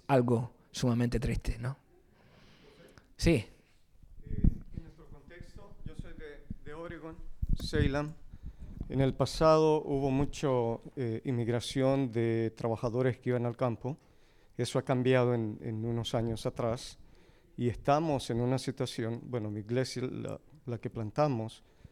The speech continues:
Speaker 2: eh, fue para alcanzar la primera generación. Pero ahora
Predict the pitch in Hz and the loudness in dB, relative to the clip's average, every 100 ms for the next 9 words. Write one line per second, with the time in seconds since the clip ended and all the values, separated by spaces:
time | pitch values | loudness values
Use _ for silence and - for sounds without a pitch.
0 | _ - 113 110 131 123 120 113 117 - | _ -8 -4 -2 0 0 0 0 -4 -2
1 | 123 123 120 117 117 113 98 110 110 104 | 0 0 -2 -2 -2 -4 -4 -8 -8 -6
2 | 120 92 - - - - - - 120 117 | -8 -8 -14 -20 -20 -20 -16 -6 0 6
3 | 135 170 160 131 180 | 8 8 6 4 0